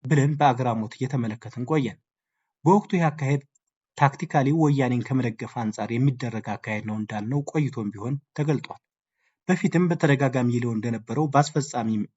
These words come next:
እንደገመገምነው ህወሓትን ትሻል ሲል ይጠራት ነበር። በእርግጥ የትጥቅ ትግል ታሪካቸው መታሰቢያ ሙዚየም አስተርጓሚም ነበር።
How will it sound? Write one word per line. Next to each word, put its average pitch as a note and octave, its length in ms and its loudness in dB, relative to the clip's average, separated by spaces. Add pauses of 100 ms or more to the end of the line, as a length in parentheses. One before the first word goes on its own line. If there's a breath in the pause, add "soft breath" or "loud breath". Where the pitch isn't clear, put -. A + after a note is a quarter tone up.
እንደገመገምነው B2 800 0 (760)
ህወሓትን C#3+ 540 4
ትሻል A#2 420 -4
ሲል - 200 -4
ይጠራት A2+ 360 -6
ነበር። B2+ 320 -4 (720)
በእርግጥ G3 280 4
የትጥቅ D#3 360 -2
ትግል C#3 260 0
ታሪካቸው B2 580 -4
መታሰቢያ A#2+ 640 -4
ሙዚየም A2 360 -4
አስተርጓሚም A2+ 580 -2
ነበር። C#3+ 300 -2